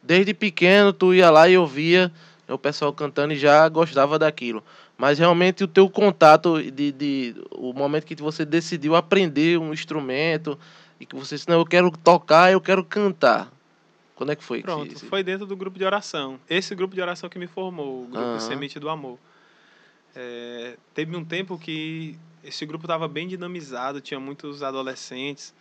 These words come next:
Speaker 2: e eles, é, criaram vários ministérios. Era um grupo de oração que já estava se encaminhando pra ser comunidade, né? Dá pra perceber.
Speaker 1: Sim.
Speaker 2: Era um grupo de oração, aí foi colocando ministério, serviços.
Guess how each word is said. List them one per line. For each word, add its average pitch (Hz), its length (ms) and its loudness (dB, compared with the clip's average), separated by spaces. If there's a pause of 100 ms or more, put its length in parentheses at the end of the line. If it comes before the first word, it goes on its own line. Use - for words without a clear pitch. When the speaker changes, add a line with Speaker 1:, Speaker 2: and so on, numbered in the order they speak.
(680)
Speaker 2:
e 151 120 -6
eles, 180 640 -4
é, 143 720 -6 (440)
criaram 185 520 0
vários 202 340 0
ministérios. 175 880 -8 (180)
Era 214 180 0
um 247 100 -8
grupo 240 220 -10
de 220 60 -2
oração 214 440 -4
que 214 180 -12
já 196 140 -4
estava 196 360 -10
se 220 120 -18
encaminhando 185 400 -10
pra 202 160 -14
ser 196 120 -14
comunidade, 190 580 -8
né? 139 160 -12
Dá 143 120 -8
pra 147 140 -12
perceber. 160 480 -10
Speaker 1:
Sim. 156 380 -4
Speaker 2:
Era 147 180 -4
um 151 40 -8
grupo 160 200 -10
de 160 80 -6
oração, 160 720 -4
aí 151 100 0
foi 147 160 -10
colocando 135 360 -8
ministério, 165 920 -4
serviços. 160 960 -12